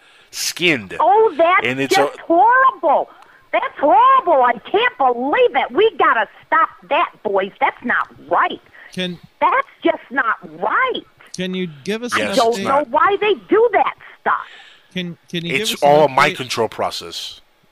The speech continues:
Speaker 3: on
Speaker 1: Go
Speaker 3: your
Speaker 1: ahead, Jamie.
Speaker 3: search? I was gonna
Speaker 2: Do
Speaker 3: see
Speaker 2: you
Speaker 3: if
Speaker 2: think they make the chickens think it's okay?
Speaker 1: I don't know. I'm, I'm worried for the chickens myself,
Speaker 3: Well, yeah.
Speaker 1: personally.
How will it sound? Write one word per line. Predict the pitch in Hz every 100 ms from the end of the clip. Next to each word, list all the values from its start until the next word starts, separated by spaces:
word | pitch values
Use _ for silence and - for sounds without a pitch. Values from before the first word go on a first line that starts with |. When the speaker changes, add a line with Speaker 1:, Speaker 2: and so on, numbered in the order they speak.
| -
Speaker 3:
on | 147 156
Speaker 1:
Go |
Speaker 3:
your | 151
Speaker 1:
ahead, | 117
Jamie. | - 127 165 165
Speaker 3:
search? | - - _ _
I | 151
was | 170
gonna | 214 208
Speaker 2:
Do | 359
Speaker 3:
see | 330
Speaker 2:
you |
Speaker 3:
if | 320 175
Speaker 2:
think | 427 -
they | 403
make | 359 339 -
the | 392
chickens | - 330 - 381 - -
think | 339 -
it's | -
okay? | 285 233 - - 247 403 508 - - _ _ _ _ _ _ _ _ _ -
Speaker 1:
I | 120
don't | 139 135
know. | 156
I'm, | 139 147
I'm | 160 160 143
worried | 156 143
for | - 110
the |
chickens | 95 135 120 95 87
myself, | 90 - 92 -
Speaker 3:
Well, | 156
yeah. | 143
Speaker 1:
personally. | 101 139 120 78